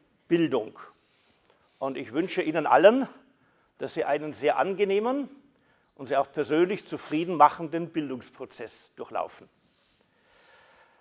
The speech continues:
Was ist der Stellenwert dieser Vorlesung für ein sozialwissenschaftliches Studium? Das weiß ein jeder vom Hörensagen.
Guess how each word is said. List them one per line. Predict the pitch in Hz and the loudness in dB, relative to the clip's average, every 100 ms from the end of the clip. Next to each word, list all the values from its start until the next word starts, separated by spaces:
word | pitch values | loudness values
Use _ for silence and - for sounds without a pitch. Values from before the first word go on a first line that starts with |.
| _ | _
Was | 202 233 | 2 2
ist | 269 | 4
der | 254 | 4
Stellenwert | - 262 285 226 - | 10 10 12 6 6
dieser | 202 180 | 2 2
Vorlesung | - 180 185 175 170 | 2 2 2 0 -2
für | 170 | -2
ein | 151 | -2
sozialwissenschaftliches | 156 160 151 156 147 165 147 - 139 123 | 0 6 6 6 -6 -4 -4 -4 -10 -6
Studium? | 165 160 135 113 117 - | 0 2 2 0 2 8
Das | 196 143 | 8 12
weiß | 190 233 | 12 12
ein | 190 170 | 8 6
jeder | 165 220 262 | 8 10 10
vom | - 175 | 8 4
Hörensagen. | 151 196 214 226 202 214 277 294 | 8 8 8 8 10 10 6 -2